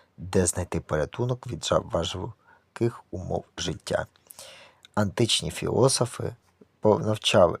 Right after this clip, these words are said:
що сонце, земля, вогонь — це явище природи, а не боги. Боги були жорстокими,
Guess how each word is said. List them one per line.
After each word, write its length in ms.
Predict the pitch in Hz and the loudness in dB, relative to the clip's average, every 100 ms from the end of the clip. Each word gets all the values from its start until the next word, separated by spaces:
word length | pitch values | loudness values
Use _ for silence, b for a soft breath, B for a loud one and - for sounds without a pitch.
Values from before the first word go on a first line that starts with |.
| - | -8
що 240 | - 87 | -4 -4
сонце, 400 | - 123 120 92 | 0 0 0 -2
земля, 300 | 92 92 92 | -4 0 2
вогонь — 460 | 85 80 95 107 123 _ - | 2 0 0 -4 -6 _ -6
це 160 | - | -4
явище 380 | 78 87 110 131 | 2 2 2 -2
природи, 500 | - 127 127 90 95 b b _ | -2 4 4 4 -4 b b _
а 100 | 123 | 2
не 140 | 127 | 2
боги. 380 | 110 101 87 98 b b b b | 2 0 0 -4 b b b b
Боги 300 | 95 123 131 | 2 4 4
були 220 | 131 123 | 4 4
жорстокими, 760 | 113 127 - 104 90 95 95 113 | 4 0 2 2 2 -2 -6 -8